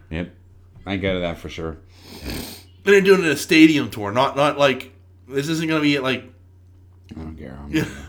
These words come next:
Speaker 2: I don't know, man. Like, I get it.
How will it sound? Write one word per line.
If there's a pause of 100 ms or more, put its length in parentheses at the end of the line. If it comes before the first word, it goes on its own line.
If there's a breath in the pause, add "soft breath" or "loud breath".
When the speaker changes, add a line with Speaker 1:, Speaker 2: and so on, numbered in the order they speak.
(1300 loud breath)
Speaker 2:
I
don't
know,
man. (1700 soft breath)
Like,
I
get
it.